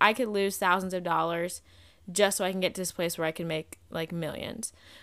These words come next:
Um, hopefully that makes somewhat sense to you guys. But she also talks about healthy habits that we also mentioned in our previous podcast, um, waking up early,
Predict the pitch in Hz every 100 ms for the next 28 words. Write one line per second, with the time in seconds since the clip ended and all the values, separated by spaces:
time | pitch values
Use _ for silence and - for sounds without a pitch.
0 | - - 170 156 - 214 - _ _ _
1 | - 240 220 170 175 170 175 165 - -
2 | 170 175 - 170 165 175 190 - - -
3 | - 220 - 240 208 208 214 220 208 214
4 | 196 - 185 175 190 185 196 190 170 165
5 | 165 - - 185 170 175 170 170 175 175
6 | 165 160 170 165 165 - _ - - -
7 | 180 180 208 185 180 - 156 151 165 151
8 | - - - - - 170 160 175 170 170
9 | 165 - 160 160 156 170